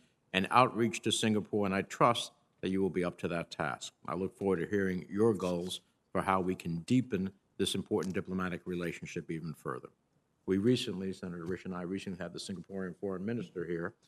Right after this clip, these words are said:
and, uh, he spoke about how he desires, he and Singapore desires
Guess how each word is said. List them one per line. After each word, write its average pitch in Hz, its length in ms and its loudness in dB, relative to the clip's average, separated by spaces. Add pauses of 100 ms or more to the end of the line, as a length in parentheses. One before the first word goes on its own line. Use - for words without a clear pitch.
(400)
and, 87 340 0
uh, 87 280 0 (180)
he 95 400 0
spoke 135 420 2
about 98 320 4
how 95 440 4
he 104 340 2 (420)
desires, 98 840 2
he 98 340 2
and 101 260 2
Singapore 101 440 0
desires 95 480 0